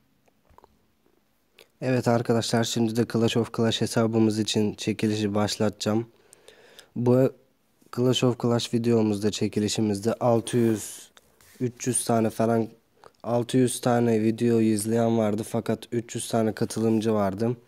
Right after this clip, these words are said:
Gördüğümüz gibi üç-, iki yüz elli dört yorum var. Şimdi yapacağım arkadaşlar. Rastgele seçimi kazanan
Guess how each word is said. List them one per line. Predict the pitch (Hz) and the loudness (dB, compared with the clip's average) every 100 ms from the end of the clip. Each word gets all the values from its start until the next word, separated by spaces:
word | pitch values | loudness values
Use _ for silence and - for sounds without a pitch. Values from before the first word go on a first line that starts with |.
| _ - - - - - _ | _ -20 -20 -20 -20 -20 _
Gördüğümüz | - 120 120 127 123 117 | 0 2 4 4 4 2
gibi | 117 | 2
üç-, | 120 120 - - | 2 -2 -14 -8
iki | 117 - | -6 0
yüz | 127 117 | 0 4
elli | 120 120 117 | 4 4 4
dört | 123 123 - | 4 2 2
yorum | 123 117 110 | 2 4 2
var. | 110 120 - _ _ _ _ _ | 0 -2 -6 _ _ _ _ _
Şimdi | - - 123 117 | -12 -2 0 2
yapacağım | 117 110 - 113 | 2 0 0 2
arkadaşlar. | 107 101 107 98 - 110 | 2 0 -2 -2 0 0
Rastgele | 107 110 - 113 107 | 2 0 -2 -4 -2
seçimi | 101 107 92 107 107 | -2 -6 -4 -2 -2
kazanan | - 107 104 104 117 | -2 -2 0 2 0